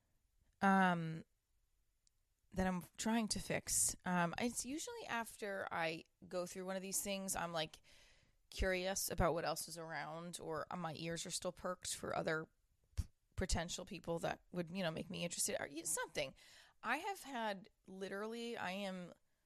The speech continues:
so disinterested in meeting anybody or talking to anybody. I don't wanna be touched. I, I mean, this guy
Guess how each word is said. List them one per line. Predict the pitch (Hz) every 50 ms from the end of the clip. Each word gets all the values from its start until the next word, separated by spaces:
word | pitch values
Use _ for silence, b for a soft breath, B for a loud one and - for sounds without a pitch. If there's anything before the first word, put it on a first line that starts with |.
| _ _ _ _ _
so | _ - - - - 170 180 185 185
disinterested | 175 180 185 185 - - 170 170 - - 156 - - - 165 160 147 -
in | - 175 170 170
meeting | 170 165 160 160 156 - -
anybody | 165 156 160 165 175 180 175 180 185 185 185 190 - b b b b b b b b -
or | - -
talking | - - - 147 160 - 185 190 190
to | - - -
anybody. | 190 190 190 185 190 180 180 185 185 180 175 175 - _
I | - 170 175 165 160 160 _ _
don't | - 170 170 175 175 170 170 -
wanna | 170 170 -
be | - - -
touched. | - - - 175 185 185 - - - - - - - - -
I, | - 165 165 160 160 160 160 165 160 170 180 - B B B B B B B B B B B B B B B B B B B B B _ _ _ _ _ _ _ _ _ _ -
I | 208
mean, | 214 226 214 208
this | 214 226 - -
guy | 233 226 240 247 233 214 -